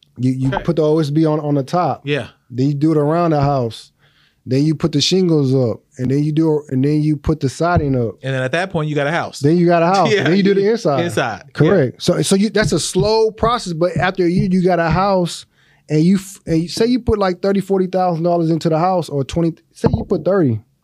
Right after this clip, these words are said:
Speaker 1: By the end of the year, you put fifty thousand dollars into the house, you can sell that property for, like, one fifty and make a hundred thousand dollars.
Speaker 2: I think we're gonna do that. So Horseman Academy, I'm telling y'all now,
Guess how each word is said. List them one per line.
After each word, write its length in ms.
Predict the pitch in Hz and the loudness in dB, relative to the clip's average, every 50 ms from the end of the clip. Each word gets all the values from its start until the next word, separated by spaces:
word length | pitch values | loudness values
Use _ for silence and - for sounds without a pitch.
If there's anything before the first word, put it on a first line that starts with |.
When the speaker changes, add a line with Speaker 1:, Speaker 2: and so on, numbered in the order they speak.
| _ _ _ _ _ _ _ _ _ _ _ _ _ _ _ _ - | _ _ _ _ _ _ _ _ _ _ _ _ _ _ _ _ -4
Speaker 1:
By 140 | - 156 156 | -2 0 0
the 80 | 175 175 | 2 2
end 160 | 190 208 214 | 2 2 2
of 60 | 202 | 2
the 80 | 196 196 | 2 2
year, 520 | 196 220 233 233 220 208 196 190 175 - _ _ _ _ _ _ _ _ _ _ _ _ - | 2 2 2 4 4 4 2 0 -2 -6 _ _ _ _ _ _ _ _ _ _ _ _ -2
you 120 | 151 196 | -2 0
put 220 | 190 - 196 175 - | 2 2 0 0 0
fifty 280 | - 202 208 196 196 | -2 -4 -2 -2 -2
thousand 400 | 175 190 190 185 190 180 160 180 | -2 0 0 0 0 0 0 2
dollars 280 | 180 180 180 175 160 160 | 2 2 2 0 0 0
into 180 | 170 156 170 | 0 0 0
the 140 | 165 170 156 | 0 0 0
house, 520 | 156 185 190 185 180 175 147 - - - _ _ _ _ _ _ _ - | 0 2 2 2 0 -2 -2 -6 -14 -20 _ _ _ _ _ _ _ -10
you 80 | 156 | -8
can 80 | 160 175 | -6 -2
sell 120 | - 185 | 0 0
that 140 | 170 165 165 | 0 0 0
property 260 | - 185 175 170 170 | 0 0 0 2 0
for, 120 | 147 - 170 | 0 0 0
like, 160 | 156 147 139 | 0 0 0
one 260 | 135 151 170 175 160 | 0 0 0 0 -2
fifty 300 | 143 - 175 170 156 147 | 0 0 -2 0 0 0
and 100 | 143 139 | 0 2
make 160 | 147 147 143 | 0 0 0
a 60 | 151 143 | 0 0
hundred 260 | 147 147 139 143 131 | 0 0 0 -2 -2
thousand 260 | 131 135 139 131 135 | -2 -2 0 0 0
dollars. 220 | 135 139 131 110 104 | 0 0 0 0 -2
Speaker 2:
I 60 | 175 | -2
think 200 | - 233 214 190 | -2 -2 -2 0
we're 120 | 190 185 | 0 0
gonna 200 | 170 170 151 143 | 0 0 0 0
do 200 | 135 127 135 123 | 0 -2 -2 -2
that. 220 | 107 92 - - _ _ | -4 -6 -10 -14 _ _
So 140 | - - | -4 -2
Horseman 500 | 135 127 131 160 196 208 175 - 190 180 | 0 0 2 0 0 0 0 0 0 -2
Academy, 500 | 170 151 214 202 190 190 185 196 247 - | -2 -2 -2 -2 -2 -2 0 0 2 2
I'm 120 | - 190 190 | 0 0 -2
telling 280 | - - 226 233 233 226 | -2 -2 0 0 0 0
y'all 320 | 233 233 233 226 220 214 | 0 0 0 0 -2 0
now, 540 | 233 247 254 240 226 208 190 185 214 240 | 0 0 -2 0 -2 -2 -4 -4 -6 -8